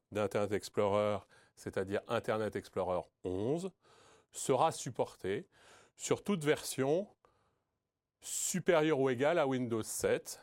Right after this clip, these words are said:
c'est-à-dire Windows sept, et en fait Windows huit point un, puisque Windows huit aura à cette date-là également cessé d'être officiellement supporté.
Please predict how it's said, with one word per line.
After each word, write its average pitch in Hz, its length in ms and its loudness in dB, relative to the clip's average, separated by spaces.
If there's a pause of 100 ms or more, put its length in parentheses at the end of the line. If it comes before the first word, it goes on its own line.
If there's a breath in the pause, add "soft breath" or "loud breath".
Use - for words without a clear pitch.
c'est-à-dire 104 800 -2
Windows 98 320 -4
sept, - 540 -2 (960 loud breath)
et 110 100 2
en 107 100 2
fait - 420 0 (200)
Windows 110 360 -2
huit 107 300 -8
point 104 300 0
un, 139 60 0
puisque - 320 -6 (280)
Windows 101 340 -4
huit 123 460 -6 (540 soft breath)
aura 113 640 2 (100)
à 110 100 0
cette 95 280 -6
date-là 113 520 -2 (480 soft breath)
également 113 680 0
cessé - 460 -4
d'être 110 340 -2
officiellement 110 680 -2
supporté. - 640 -6